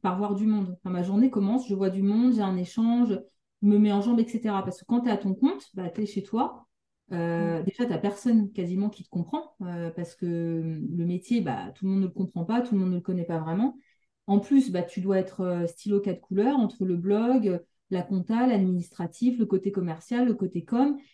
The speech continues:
Speaker 1: et t'es tout seul à faire tout ça, tu vois. Et
Speaker 2: Mhm.
Speaker 1: si t'as un problème, bah, t'as pas de référent. Tu vois, quand t'es salarié, t'as un problème informatique, tu fais quoi ? T'appelles ton service informatique.
Speaker 2: Mhm.
Speaker 1: Euh,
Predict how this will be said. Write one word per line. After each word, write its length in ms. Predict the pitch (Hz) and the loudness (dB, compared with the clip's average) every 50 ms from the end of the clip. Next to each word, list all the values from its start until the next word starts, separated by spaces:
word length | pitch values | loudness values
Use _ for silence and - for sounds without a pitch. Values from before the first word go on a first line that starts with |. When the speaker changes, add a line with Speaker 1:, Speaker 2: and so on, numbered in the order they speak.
| _ _ | _ _
Speaker 1:
et 100 | - 196 - | -6 0 0
t'es 100 | 208 196 | 0 0
tout 140 | - 247 240 | 0 -2 -2
seul 180 | - 311 285 | 0 2 2
à 80 | 262 247 | 2 2
faire 220 | 247 240 226 - | 2 0 -2 -2
tout 100 | - 240 | -4 -6
ça, 300 | 226 - 254 240 240 - - | -4 -2 -4 -6 -6 -8 -12
tu 120 | - 202 | -8 -6
vois. 280 | 190 190 202 - - _ _ _ _ 226 | -6 -4 -6 -8 -12 _ _ _ _ 0
Et 60 | 208 208 | 0 0
Speaker 2:
Mhm. 80 | 214 | 2
Speaker 1:
si 140 | 247 277 262 | 2 0 0
t'as 100 | - - | 0 -4
un 100 | - - - | -6 -6 -2
problème, 400 | - 220 202 240 262 320 330 277 | -2 0 2 4 2 4 4 4
bah, 80 | 202 190 | 4 4
t'as 160 | - 214 214 | 0 -2 -2
pas 120 | - 254 | 0 2
de 80 | 240 240 | 2 4
référent. 440 | 240 240 240 - 247 233 226 208 196 | 2 2 2 2 0 2 2 0 0
Tu 120 | - - | -2 -4
vois, 80 | 214 220 | -4 -2
quand 160 | - 208 190 | 0 -2 -2
t'es 200 | 196 - 185 180 | 0 -2 -2 -2
salarié, 680 | 175 - - 196 185 170 170 190 214 240 269 320 - - _ _ _ _ | -2 -4 -4 -4 -2 -2 0 0 2 2 2 0 -2 -10 _ _ _ _
t'as 80 | 214 | 0
un 40 | 202 | 0
problème 320 | - - 208 214 214 208 | 0 0 0 0 2 2
informatique, 600 | 202 185 - 196 180 175 170 170 - - 302 294 | 0 0 -2 -4 -4 -4 -4 -6 -4 -6 -6 -6
tu 100 | - - | -8 -8
fais 100 | - 190 | -8 -6
quoi ? 140 | - 220 254 | -2 -2 -2
T'appelles 340 | 254 214 175 - 180 170 165 | -2 -2 -4 -4 -4 -6 -6
ton 340 | - 170 165 160 151 156 160 | -6 -8 -8 -8 -8 -8 -10
service 280 | - - 170 170 165 - | -8 -6 -6 -6 -4 -6
informatique. 400 | 165 165 180 180 202 202 226 220 | -6 -4 -4 -4 -4 -2 0 0
Speaker 2:
Mhm. 240 | 214 226 226 - - _ _ _ _ _ - | 0 0 -2 -6 -14 _ _ _ _ _ -6
Speaker 1:
Euh, 340 | 170 175 170 170 170 170 | -4 -2 0 0 0 0